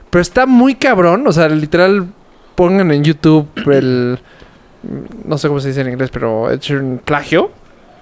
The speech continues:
Y todas las rolas están,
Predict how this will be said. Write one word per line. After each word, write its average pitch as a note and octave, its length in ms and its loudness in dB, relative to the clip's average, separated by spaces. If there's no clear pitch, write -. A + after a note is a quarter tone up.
Y F#3 120 -6
todas A#3 380 2
las G#3+ 220 0
rolas F3+ 460 2
están, F3 960 0